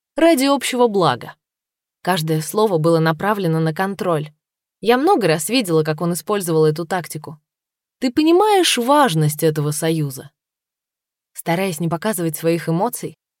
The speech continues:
скрывая подступающие к горлу рыдания, Я перевела взгляд на Серджио. От его кислого, раздражённого, скучающего выражения лица мне захотелось блевать. Высокомерный традиционалист,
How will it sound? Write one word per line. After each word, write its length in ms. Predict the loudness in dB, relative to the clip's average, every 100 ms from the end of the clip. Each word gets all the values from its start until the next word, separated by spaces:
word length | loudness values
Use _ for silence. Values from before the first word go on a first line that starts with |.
| _
скрывая 540 | -10 -4 0 4 4 4
подступающие 840 | 0 -6 -2 2 2 2 -2 -4
к 60 | 2
горлу 360 | 4 4 2
рыдания, 680 | 0 2 2 2 -2 -6 -8 _ _ _
Я 160 | -2 0
перевела 400 | 2 0 2 2
взгляд 380 | 0 0 0 0
на 140 | -6
Серджио. 640 | -4 -2 -2 -4 -8 -12 -16 _ _ _ _ _
От 200 | -12 -8
его 220 | -4 -4
кислого, 680 | -6 -10 -10 -6 -6 -6 -4
раздражённого, 920 | -4 -2 0 0 0 2 2 2 -2
скучающего 760 | -4 -4 -2 2 4 2 0 -4
выражения 600 | 0 0 2 0 0 -2
лица 360 | -2 2 2 2 _ _ _ -4
мне 200 | -2 -2
захотелось 520 | -2 -4 -2 -2 -2
блевать. 560 | -2 -2 0 -2 -4 -18 _ _ _ _ _ _ _ -10
Высокомерный 760 | -6 -6 -6 -4 -2 -2 -2
традиционалист, 1000 | -4 -4 -4 -4 -4 -4 -4 -4 -6 -8